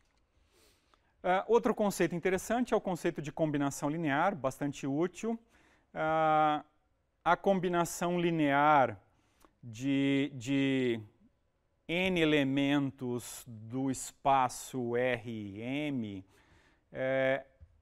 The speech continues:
escrever, colocar quaisquer ponderações, alfa um, alfa dois até alfa N, isso é uma combinação linear. Então,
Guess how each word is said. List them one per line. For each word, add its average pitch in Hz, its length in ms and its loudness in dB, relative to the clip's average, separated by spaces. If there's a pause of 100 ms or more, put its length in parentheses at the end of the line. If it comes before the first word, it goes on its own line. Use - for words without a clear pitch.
(500)
escrever, 156 1160 0
colocar 156 400 2
quaisquer 175 720 0
ponderações, 147 1040 -2
alfa 135 320 -2
um, 139 180 -4
alfa 131 300 -4
dois 135 360 -4
até 120 200 -8
alfa 131 340 -4
N, 156 320 -6
isso 156 220 -8
é 147 40 -4
uma 151 180 -4
combinação 139 640 -6
linear. 127 480 -6 (580)
Então, 127 420 -4